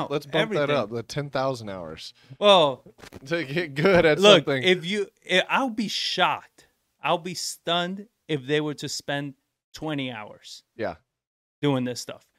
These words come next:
Speaker 1: Because that's the thing with most people. They want, they, they're, they make up their mind. They're like, "Yes, I wanna do real estate. All right,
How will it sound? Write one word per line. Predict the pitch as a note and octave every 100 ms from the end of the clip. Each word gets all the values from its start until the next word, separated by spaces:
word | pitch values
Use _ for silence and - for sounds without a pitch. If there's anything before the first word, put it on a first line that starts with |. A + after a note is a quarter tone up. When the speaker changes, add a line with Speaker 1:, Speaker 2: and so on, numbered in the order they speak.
| -
Speaker 1:
Because | D#3 D#3+
that's | D3 F#3+ -
the |
thing | F#3+ G3 F#3
with | E3
most | D#3+ D#3+
people. | G#3 E3
They | C3+ D#3+
want, | F3+ F#3 -
they, | D3+ F3 D3+
they're, | E3+ F#3+
they | E3+ D3+
make | F3+ G#3
up | G#3
their | G#3+
mind. | F#3+ C#3+ F#3+ _ _ _
They're | D#3+ F3
like, | E3 C#3+ _ _
"Yes, | F#3+ D#3+ - -
I | C#3+
wanna | F3+ G3+ F3+
do | D#3
real | D3+ C#3
estate. | B2+ A#2+ A2 _ _ _ -
All | E3+
right, | C#3